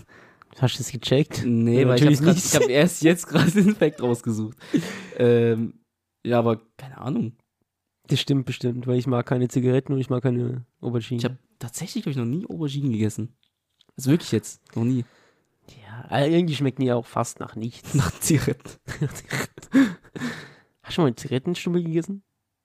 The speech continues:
Speaker 2: Gegessen nicht, nee. Ich hab, ich hab mal <laughs> eine Zigarette falsch rum angezündet, das ist fast genauso widerlich, glaub ich. So, wenn du das so falsch rum, weißt du? Das ist
Speaker 1: Ja.
Speaker 2: ja so richtig dieses
Speaker 1: Hast du den Filter angezündet oder was?
Speaker 2: Ja, weil es war halt dunkel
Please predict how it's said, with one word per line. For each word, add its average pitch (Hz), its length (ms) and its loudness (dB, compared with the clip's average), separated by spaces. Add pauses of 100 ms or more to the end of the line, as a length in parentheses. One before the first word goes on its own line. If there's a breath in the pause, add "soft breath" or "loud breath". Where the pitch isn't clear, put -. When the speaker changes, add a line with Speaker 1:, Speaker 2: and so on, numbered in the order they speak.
(280)
Speaker 2:
Gegessen - 460 -6
nicht, 117 200 -4
nee. 117 240 -6 (400)
Ich 117 180 -2
hab, 135 140 0 (280 loud breath)
ich - 80 -4
hab 123 80 2
mal 123 240 4 (260)
<laughs> 127 260 -8
eine 123 120 2
Zigarette 123 380 2
falsch 139 280 2
rum 120 100 2
angezündet, 117 460 2
das 123 100 -10
ist 113 140 -8
fast - 160 -4
genauso 110 360 0
widerlich, 110 380 -6
glaub 120 240 -6
ich. - 200 -12 (120)
So, 110 140 -6 (100)
wenn 110 120 0
du 110 120 -2
das - 240 -8
so 110 100 -4
falsch 127 320 0
rum, 113 380 -2
weißt 123 200 0
du? 180 120 0 (360 soft breath)
Das 131 120 0
ist 123 60 4
Speaker 1:
Ja. 131 40 8
Speaker 2:
ja 123 40 4
so 123 120 -4
richtig 127 400 -4
dieses 113 540 -2
Speaker 1:
Hast - 140 -20
du 113 40 -16
den - 40 -16
Filter 147 340 0
angezündet 120 500 -8
oder 120 120 -8
was? - 140 -18 (140)
Speaker 2:
Ja, - 420 -6
weil 113 100 4
es - 100 0
war 123 60 6
halt 113 160 2
dunkel 165 460 4